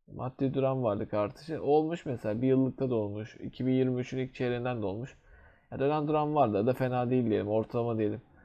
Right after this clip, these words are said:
Ama yıllık bazda baktığımda tam tersi birazcık negatifleşiyor durum.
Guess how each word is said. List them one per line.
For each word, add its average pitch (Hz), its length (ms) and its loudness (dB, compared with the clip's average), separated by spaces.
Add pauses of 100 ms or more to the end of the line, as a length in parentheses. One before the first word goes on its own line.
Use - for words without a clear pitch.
(220)
Ama 131 180 2
yıllık 139 300 6
bazda 117 300 6
baktığımda 120 380 -2
tam 135 280 -4
tersi 110 500 -2 (140)
birazcık 120 440 -4
negatifleşiyor 107 760 -2
durum. 101 220 -4